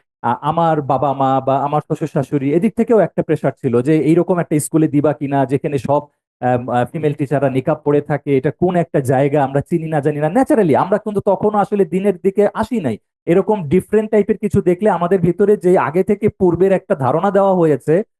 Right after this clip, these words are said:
যে দাড়ি টুপিওয়ালা মানুষটা কেমন, নিকাবি মানুষটা কেমন, ওইরকম ধারণা তো আমিও রাখতাম বা আমার পরিবারের স্বজনরাও রাখতো।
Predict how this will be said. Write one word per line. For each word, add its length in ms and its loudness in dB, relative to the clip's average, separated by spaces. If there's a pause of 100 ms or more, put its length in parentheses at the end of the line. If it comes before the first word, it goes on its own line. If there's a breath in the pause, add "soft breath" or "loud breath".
(240)
যে 160 4
দাড়ি 260 0
টুপিওয়ালা 400 2
মানুষটা 360 -2
কেমন, 400 0
নিকাবি 320 0
মানুষটা 380 -2
কেমন, 400 -2
ওইরকম 360 2
ধারণা 320 0
তো 100 -2
আমিও 300 0
রাখতাম 360 -4 (440)
বা 80 2
আমার 220 0
পরিবারের 300 2
স্বজনরাও 460 0
রাখতো। 400 -4